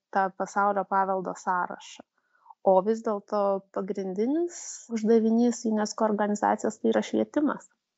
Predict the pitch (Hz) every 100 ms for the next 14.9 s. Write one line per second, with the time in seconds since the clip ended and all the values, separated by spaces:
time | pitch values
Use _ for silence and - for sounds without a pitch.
0 | _ - 208 220 220 - 247 233 247 233
1 | 294 294 269 247 269 262 247 240 269 330
2 | 359 - - 190 220 214 202 - 226 233
3 | 247 349 - - 226 202 202 196 202 -
4 | 220 214 226 196 190 190 - 202 180 175
5 | 240 294 320 - 254 - 196 185 180 180
6 | 190 202 202 196 190 190 214 214 202 240
7 | - 254 - - - - 226 226 226 202
8 | 208 202 214 220 240 247 - 202 208 220
9 | 220 202 - 185 202 208 - - 196 185
10 | - 175 196 180 170 - 226 226 330 294
11 | 269 240 - - - 196 _ - 190 185
12 | 214 - 202 165 202 220 - 202 185 175
13 | 175 196 220 226 214 175 165 175 214 226
14 | - 170 190 202 - 160 165 170 175